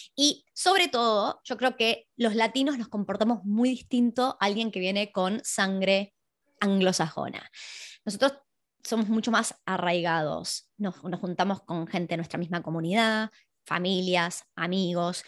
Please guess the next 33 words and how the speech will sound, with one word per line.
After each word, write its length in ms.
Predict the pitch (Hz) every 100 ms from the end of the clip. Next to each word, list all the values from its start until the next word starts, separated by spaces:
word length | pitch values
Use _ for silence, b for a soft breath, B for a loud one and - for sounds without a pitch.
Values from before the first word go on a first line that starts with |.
| B B
Una 140 | 226 214
vez 100 | 220
que 80 |
nos 120 | 226 208
asentamos 480 | - 190 190 202
nos 140 | 190 -
cuesta 260 | 185 -
mucho 220 | 202 196 170
más 320 | 165 208 - _ _ _
movernos, 580 | - 196 180 170 160 160 -
mientras 320 | 196 202 196
que 400 | - 208 208 B B B _
el 160 | 202 214
inglés 420 | 226 226 240 -
es 80 | 196
mucho 200 | 208 202
más 120 | 196
propenso 560 | - 190 185 196 233 208
a 280 | - 185 175
ser 220 | - 190
más, 340 | 214 196 202 -
desde 300 | 208 202 220
ese 180 | 214 226
sentido, 320 | 208 220 233
menos 320 | 220 254 240
emocional 400 | 196 190 190 190
y 60 | 214
más 140 | 196
racional, 440 | 208 - 175 185 -
y 80 |
si 120 | 185 190
algo 180 | 208
está 460 | 208 - 185 190 196